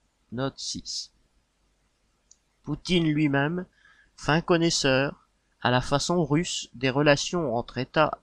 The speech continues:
et entreprises privées, le reconnaissait en deux mille quatorze. Citation. « Même si Total est une société privée,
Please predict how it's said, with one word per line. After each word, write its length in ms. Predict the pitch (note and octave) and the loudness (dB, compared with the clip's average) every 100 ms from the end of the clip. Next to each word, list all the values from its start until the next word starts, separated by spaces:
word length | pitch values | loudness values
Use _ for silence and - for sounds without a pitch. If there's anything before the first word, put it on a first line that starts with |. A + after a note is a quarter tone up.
| - | -6
et 120 | B2 | -4
entreprises 580 | B2+ - C3 - B2+ - | -4 -4 -6 -2 -4 -4
privées, 500 | - C3+ F3+ F#3 E3+ _ - _ _ - | -8 -4 0 0 -2 _ -20 _ _ -2
le 120 | D#3+ | 2
reconnaissait 880 | F#3+ G#3+ G3+ E3+ C#3+ B2+ D#3 E3 D3 | 4 2 2 2 0 -2 0 0 2
en 120 | C#3 | 0
deux 320 | C3 A#2+ D3+ | -2 -2 -2
mille 240 | D#3+ C#3+ | 0 -4
quatorze. 680 | - A#2+ - F2 - - - _ _ _ - _ _ _ _ | -4 -4 -4 -6 -8 -12 -20 _ _ _ -20 _ _ _ _
Citation. « 680 | - - - G#2+ - C#3+ D#3+ - _ _ _ _ _ | -20 -14 -8 -8 -6 -6 -6 -10 _ _ _ _ _
Même 320 | C3+ F3 G3 | 2 4 4
si 220 | F#3+ G3 F3+ | 0 -4 0
Total 480 | F#3+ - F3 E3 D#3+ | 0 4 6 8 6
est 160 | D3 | 2
une 140 | D3+ B2+ | -6 -6
société 520 | D#3+ D3+ C#3 - B2+ | -6 -4 -4 -4 -6
privée, 560 | - C#3 D#3 G3 F3+ | -6 -8 0 2 2